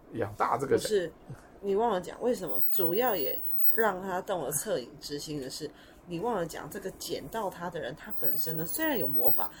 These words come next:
Speaker 2: 但他的魔法等级非常的弱，
Speaker 1: 哦，对。
Speaker 2: 所以也都被欺负。
Speaker 1: 对。
Speaker 2: 他的那个魔法根本就好，就是像变魔术那种，
Speaker 1: <laughs>
Speaker 2: 没有说真的，因为他们会有魔法学校，你会越来越精进，越来越厉害嘛。
Speaker 1: 嗯。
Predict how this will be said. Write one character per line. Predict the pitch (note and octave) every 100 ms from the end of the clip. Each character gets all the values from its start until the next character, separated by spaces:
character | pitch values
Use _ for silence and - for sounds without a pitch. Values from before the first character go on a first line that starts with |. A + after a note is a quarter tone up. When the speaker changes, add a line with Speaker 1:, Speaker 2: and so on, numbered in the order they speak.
| -
Speaker 2:
但 | - C4
他 | C4
的 | A3+
魔 | F3 D#3
法 | C#3 D#3+
等 | - B2
级 | C#3+ C3+ -
非 | - A3
常 | A3+ D3+
的 | C#3+
弱， | D#3 F#3+ F3
Speaker 1:
哦， | - B2
对。 | A2+
Speaker 2:
所 | G2+ G#3+
以 | A#3
也 | D#3
都 | D3+
被 | E3 F3+
欺 | D#3 - D3
负。 | - D3+ - - -
Speaker 1:
对。 | - -
Speaker 2:
他 | - A#3+
的 | G#3+ - - - - -
那 | G#3+
个 | F#3+
魔 | E3+ D3+
法 | D#3+ D#3
根 | - F#3
本 | D#3+
就 | F3+ E3+
好， | - D#3 - -
就 | F3
是 | E3+
像 | F#3+ E3+
变 | F#3+
魔 | D3+ D3+
术 | - E3+ D#3
那 | E3
种， | E3+ F#3 E3 E3 E3 D3+
Speaker 1:
<laughs> | B2+ - A2
Speaker 2:
没 | G3 A#3+
有 | G#3+
说 | F#3+ G3 G3+ - - -
真 | G#3+
的， | G#3 E3+ - - - - - - -
因 | B3
为 | B3
他 | B3
们 | A3
会 | G#3 A3 - -
有 | E3+ D#3+
魔 | D3+ F3+
法 | E3+
学 | C3+ - D3+
校， | E3+ C3
你 | D3+
会 | G3+
越 | A3
来 | F#3
越 | F#3+ E3+
精 | E3 D#3
进， | E3 E3
越 | E3
来 | D#3+
越 | E3
厉 | D#3 D#3+
害 | E3 D3+ -
嘛。 | - - -
Speaker 1:
嗯。 | C3+